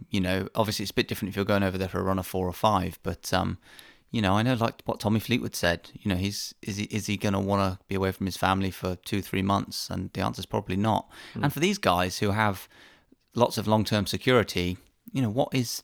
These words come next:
Speaker 1: three months in a twenty-five-year career? It's really nothing. So if you just withdraw yourself from the immediate picture, I think you will make a better decision. And,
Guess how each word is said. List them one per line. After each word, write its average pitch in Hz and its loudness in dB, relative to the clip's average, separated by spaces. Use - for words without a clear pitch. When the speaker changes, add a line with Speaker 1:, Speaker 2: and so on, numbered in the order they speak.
Speaker 1:
three 113 2
months 113 2
in 92 0
a 90 -2
twenty-five-year 95 2
career? 98 4
It's - -6
really 113 2
nothing. 98 0
So - -4
if 92 -4
you - -6
just - -4
withdraw 95 0
yourself 87 0
from 90 -4
the 87 -2
immediate 90 -2
picture, - -8
I 87 -4
think - -6
you 90 -6
will 98 2
make 90 0
a 92 -6
better - -2
decision. 82 -4
And, 87 -2